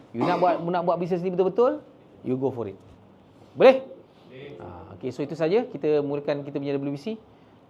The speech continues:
Speaker 1: Ha, tolong update you punya E B S M, kan? So, kita dah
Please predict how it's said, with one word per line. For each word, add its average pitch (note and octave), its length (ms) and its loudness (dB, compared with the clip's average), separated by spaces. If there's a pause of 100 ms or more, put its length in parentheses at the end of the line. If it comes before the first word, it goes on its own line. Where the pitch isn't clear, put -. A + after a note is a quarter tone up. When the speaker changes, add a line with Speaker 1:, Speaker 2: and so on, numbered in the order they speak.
(160)
Speaker 1:
Ha, B2+ 540 -4 (100)
tolong D#3+ 220 -2
update D3+ 260 -2
you D3 160 -4
punya D3 320 -6
E G3 160 -2
B D#3+ 160 -2
S B2+ 160 -6
M, G#3+ 240 -8 (560)
kan? F3 160 -8 (400)
So, - 160 -10
kita D#3 400 0 (160)
dah C#3 160 -4